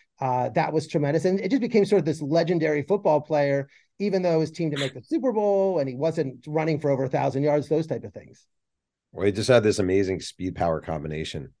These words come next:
Speaker 2: And, um, that game, actually, the Monday night game in nineteen eighty-seven against Seattle, people remember it for the Boz run over. But to me, there was this ninety-one yard run he had earlier in the game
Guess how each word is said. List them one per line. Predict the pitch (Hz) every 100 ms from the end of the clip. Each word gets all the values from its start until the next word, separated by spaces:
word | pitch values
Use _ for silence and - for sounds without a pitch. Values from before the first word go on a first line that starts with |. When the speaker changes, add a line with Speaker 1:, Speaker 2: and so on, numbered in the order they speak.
| _
Speaker 2:
And, | 78 76 73
um, | 73 73 69 65 _ _ _ _ _ _ _ _ _ _ _ _ _
that | 120 147
game, | 143 151
actually, | 131 113 113
the | 104
Monday | 101 110 104
night | 98 95
game | 92
in | 82
nineteen | 87 85 90
eighty-seven | 82 - 90 87
against | 80 78
Seattle, | - 80 78
people | 73 135 147
remember | 135 127 117
it |
for | -
the | 90
Boz | 92 98 90
run | 87 95
over. | 82 73 69 -
But | 92
to | -
me, | 107 117 120 95 - _ _ _ _ _ _ _ _ _
there | -
was | 107 95
this | 98
ninety-one | 104 101 113 104 90 113
yard | 107 80 73
run | 76 73
he | 76 73
had | 73 73 73 -
earlier | - 92 92
in | 80
the | 76
game | 87 92 73 67